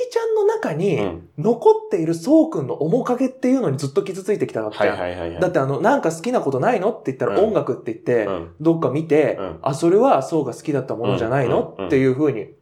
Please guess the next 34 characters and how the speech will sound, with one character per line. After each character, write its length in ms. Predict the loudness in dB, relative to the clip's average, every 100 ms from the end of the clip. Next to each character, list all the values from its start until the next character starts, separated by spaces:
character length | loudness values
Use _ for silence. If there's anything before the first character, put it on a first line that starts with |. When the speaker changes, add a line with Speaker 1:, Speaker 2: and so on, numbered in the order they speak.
| -4
Speaker 1:
思 200 | 0 0
っ 40 |
て 80 | -2
た 120 | -2
わ 160 | 0 0
け 80 | -2
で 100 | -2
し 80 | -2
ょ？ 260 | -2 -6 -20 _ _ -2
Speaker 2:
う 20 |
ん。 20 |
Speaker 1:
で 80 | 0
も、 520 | 2 2 2 -2 -14 _ 0
で、 400 | 4 4 2 -10 _ _ -2
え 80 | 0
っ 60 |
と、 140 | 2 -2
そ 220 | 0 4
の 100 | 4
後 200 | 4 0
の 120 | 0
話 360 | 0 0 -2 0
で、 120 | 2
Speaker 2:
う 20 |
ん。 40 | 2
Speaker 1:
あ 100 | 2
の、 320 | 2 0 -6 _ _ -20 -4
つ 100 | 0
む 120 | 2
ぎ 120 | 2
ち 80 | 2
ゃ 60 | 0
ん 80 | 2
は、 400 | 2 2 -4